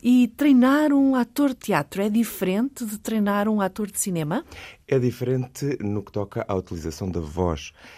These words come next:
Speaker 2: Treinar um ator, hum, sobretudo agora, que tem que ser versáteis, teatro, cinema, publicidade, televisão, a voz do ator tem que estar preparada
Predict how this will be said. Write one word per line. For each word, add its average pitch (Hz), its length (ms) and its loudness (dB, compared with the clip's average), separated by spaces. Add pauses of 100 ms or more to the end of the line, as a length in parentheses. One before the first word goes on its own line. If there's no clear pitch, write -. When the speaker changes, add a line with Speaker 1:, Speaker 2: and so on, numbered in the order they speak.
(240)
Speaker 2:
Treinar 117 380 0 (180)
um 92 140 -2
ator, 117 440 -4 (580)
hum, 76 260 -8 (300)
sobretudo 101 440 -4
agora, 90 320 2
que - 80 -10
tem 92 120 -2
que 82 80 -10
ser 90 120 -4
versáteis, 90 680 -6 (220)
teatro, - 460 -8
cinema, 85 720 -4 (100)
publicidade, 95 800 -2
televisão, 87 600 -2 (420)
a 104 80 0
voz 123 300 0
do 117 120 -2
ator 127 320 -2
tem 127 280 -2
que - 160 -12
estar 98 420 -4
preparada 113 680 -4